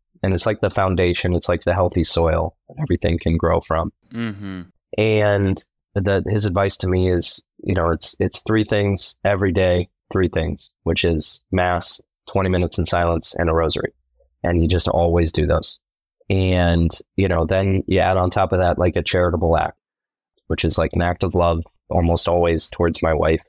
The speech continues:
Speaker 1: or towards my family. And then removing the stuff that brings you down, removing, like, getting off of social media or stuff that wastes your time,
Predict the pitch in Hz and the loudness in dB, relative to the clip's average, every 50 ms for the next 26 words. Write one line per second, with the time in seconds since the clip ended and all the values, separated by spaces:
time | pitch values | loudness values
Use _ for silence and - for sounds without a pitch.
0 | _ _ _ - 87 85 78 78 82 - _ _ _ - - 85 85 - - - | _ _ _ -2 0 0 2 0 0 -4 _ _ _ -6 -2 -2 -2 -2 -2 -4
1 | 78 78 - - 80 82 78 73 - - - _ _ _ _ _ _ _ _ _ | -4 -4 -2 -2 -2 -2 -2 -4 -6 -8 -10 _ _ _ _ _ _ _ _ _
2 | _ _ _ _ 107 117 123 127 123 - - - 104 101 98 101 101 101 110 110 | _ _ _ _ 0 0 2 2 0 -2 0 -2 0 2 2 0 2 2 0 2
3 | 110 104 - - - 98 101 - - 104 92 - 90 92 98 92 - 104 98 87 | 2 0 0 0 0 0 -2 0 -2 -4 -2 0 0 0 0 0 0 -2 -2 0
4 | - 85 85 85 87 92 101 101 95 90 85 87 87 87 - - 92 90 90 87 | 0 0 0 0 0 2 2 2 0 0 0 0 0 0 0 0 0 0 0 -2
5 | - - _ _ - - 85 67 - - - 95 90 - 87 90 92 - 92 87 | -4 -8 _ _ -6 -4 -2 -2 -2 -2 -2 -2 0 0 0 -2 -2 -2 -4 -2
6 | - 92 92 85 - 92 87 87 87 90 90 90 87 87 87 87 87 85 - - | 0 -2 -2 -2 -2 -2 0 2 2 2 4 4 4 4 2 2 0 -2 -2 -2
7 | 92 87 - - 92 80 85 85 87 - - - 87 - - 85 87 87 87 | -2 -2 0 -2 -2 0 0 0 0 0 0 -2 -2 -2 -2 -2 -2 -2 -4